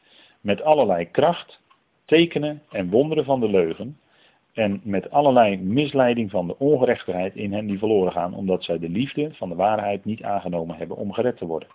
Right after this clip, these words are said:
En daarom zal God hun een krachtige dwaling zenden, zodat zij de leugen geloven. En dat is wat ook dan gaat gebeuren, hè. Maar u ziet de volgorde.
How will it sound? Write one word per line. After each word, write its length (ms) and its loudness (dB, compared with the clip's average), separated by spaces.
En 140 -14
daarom 320 4
zal 180 0
God 320 2
hun 360 -2
een 240 -10
krachtige 440 -4
dwaling 440 2
zenden, 360 -2
zodat 360 0
zij 340 -4
de 120 -6
leugen 500 2
geloven. 540 0
En 100 -10
dat 180 4
is 100 -4
wat 260 0
ook 200 0
dan 200 4
gaat 240 -2
gebeuren, 420 0
hè. 80 -4
Maar 180 2
u 80 0
ziet 360 -2
de 60 -12
volgorde. 580 4